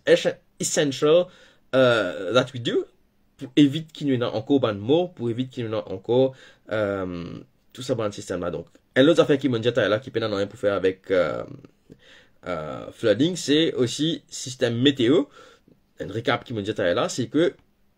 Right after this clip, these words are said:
nous, système actuel, il est basé l'eau, un, euh,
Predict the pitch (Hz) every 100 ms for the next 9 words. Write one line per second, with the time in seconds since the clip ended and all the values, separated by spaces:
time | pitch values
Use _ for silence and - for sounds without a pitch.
0 | _ 143 156 170 185 165 143 139 - 156
1 | 120 110 110 107 120 123 120 123 101 -
2 | - _ - 113 131 143 123 107 - -
3 | _ _ 120 117 107 104 101 92 90 87
4 | 85